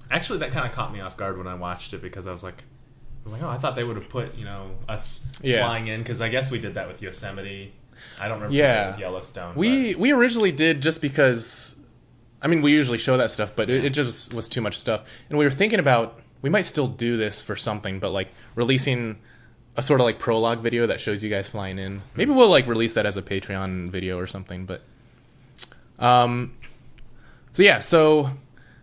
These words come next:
Speaker 2: oh, N J Heart to Heart said, "I watched the episode again in anticipation of this live stream," so that's pretty cool.
Speaker 1: Yeah.
Speaker 2: Julian says, "So did you visit Yosemite with Thomas during that time before the road trip?" No, actually, um, I think Thomas and I were considering doing that,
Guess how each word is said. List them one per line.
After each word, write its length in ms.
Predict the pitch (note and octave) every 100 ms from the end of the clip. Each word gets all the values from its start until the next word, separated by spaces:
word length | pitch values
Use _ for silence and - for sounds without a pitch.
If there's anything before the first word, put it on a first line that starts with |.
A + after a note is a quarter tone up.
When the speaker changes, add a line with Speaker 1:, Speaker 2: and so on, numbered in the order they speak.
| _ - -
Speaker 2:
oh, 140 | F#3 B2+
N 180 | B2
J 140 | E3 C#3+
Heart 380 | C3 D3 - -
to 180 | D3
Heart 300 | C3+ C#3 A#2+
said, 360 | - A#2+ A2+ A2
"I 120 | A2
watched 280 | B2 B2 -
the 80 | B2
episode 240 | A#2+ A2+
again 220 | A2 A2
in 280 | G2+ A2 G#2+
anticipation 640 | - - C3 - B2 A2+ G#2
of 60 |
this 140 | F#2+ F#2+
live 180 | F2+ -
stream," 240 | G2 F#2+
so 120 | -
that's 120 | -
pretty 180 | - -
cool. 180 | - - - -
Speaker 1:
Yeah. 140 | F#2+ - - - -
Speaker 2:
Julian 380 | - E3 F#3 E3+
says, 280 | C#3 C#3 C3
"So 100 | C#3+
did 140 | C3
you 280 | C#3 D3 D3
visit 260 | C3 C#3 A#2+
Yosemite 480 | B2 - E3+ E3 B2+
with 160 | A#2
Thomas 300 | - A#2 A#2
during 200 | - A2
that 140 | G#2+ F2+
time 240 | A2+ G#2+
before 260 | G#2 A2+ G#2+
the 80 |
road 140 | G2+ G#2+
trip?" 160 | - - - - -
No, 260 | F3+ A3 F#3
actually, 420 | C#3 - C#3 A#2+
um, 440 | C3 B2+ A#2+ G#2+ G#2 - - -
I 80 |
think 640 | C3+ - - F#3+ G#3 G#3 -
Thomas 440 | - D#3+ E3+ E3+ D#3+
and 100 | D3
I 360 | D3 D3 D3
were 160 | C#3 A#2
considering 520 | A#2 G#2 C3 C3+ C#3+
doing 220 | C3+ C#3 C#3
that, 260 | C#3 -